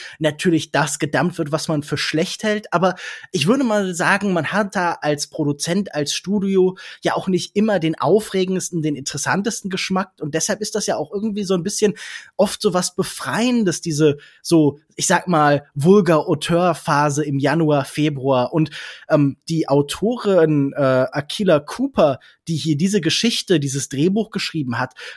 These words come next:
war ja zum Beispiel auch schon für ganz andere irgendwie unterhaltsame Produktionen wie Malignant mitverantwortlich, hat da geschrieben. Und deshalb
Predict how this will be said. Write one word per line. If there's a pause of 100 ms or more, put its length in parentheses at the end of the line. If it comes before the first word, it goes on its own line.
war
ja
zum
Beispiel
auch
schon
für
ganz
andere
irgendwie
unterhaltsame
Produktionen
wie (220)
Malignant
mitverantwortlich,
hat
da
geschrieben.
Und
deshalb